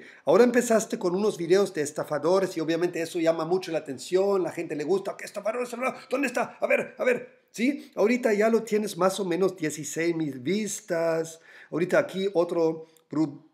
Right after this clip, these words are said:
mm, tres mil vistas, ahorita le tiras a mi amigo, em, aquí, eh, David Bataglia y otros no conozco. Ok, perfecto. Vamos a ver, tú tienes aquí un video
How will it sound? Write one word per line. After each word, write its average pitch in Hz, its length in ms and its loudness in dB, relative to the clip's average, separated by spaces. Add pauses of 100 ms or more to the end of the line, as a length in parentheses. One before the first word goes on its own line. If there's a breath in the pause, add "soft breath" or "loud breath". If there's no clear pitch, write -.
(480)
mm, 160 520 -8
tres 170 300 0
mil 156 160 -2
vistas, 170 600 0
ahorita 160 680 0 (240 loud breath)
le 151 140 -4
tiras 165 400 2
a 143 360 0 (520)
mi 160 160 2
amigo, 156 580 2 (300 loud breath)
em, 127 1080 -2 (1500 loud breath)
aquí, 160 480 -2
eh, 127 640 0
David 139 400 2
Bataglia 170 720 6
y 143 100 2
otros 156 300 0
no 156 140 -6
conozco. 160 680 -2 (280 soft breath)
Ok, 135 200 -6
perfecto. 123 460 -6
Vamos 226 280 4
a 233 60 2
ver, 139 240 2
tú 196 120 -4
tienes 226 260 4
aquí 214 320 -4
un 202 180 -4
video 190 520 0